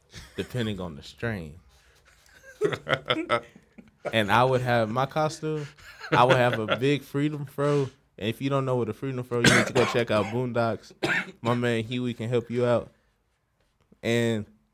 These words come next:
Speaker 1: I don't know, I had some Timberlands on, some, like,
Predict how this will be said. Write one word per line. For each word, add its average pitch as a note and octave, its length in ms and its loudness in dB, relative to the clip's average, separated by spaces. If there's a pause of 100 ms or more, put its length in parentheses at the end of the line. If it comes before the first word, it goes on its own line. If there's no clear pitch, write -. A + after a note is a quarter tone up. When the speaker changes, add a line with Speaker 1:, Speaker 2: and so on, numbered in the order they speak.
(500)
Speaker 1:
I A#2 120 2
don't B2+ 100 2
know, A#2 80 4
I A2+ 100 6
had A#2+ 180 0
some F#2 180 -12
Timberlands C#3 580 -2
on, B2+ 380 -4 (1300)
some, B2 220 -6
like, G#2 320 0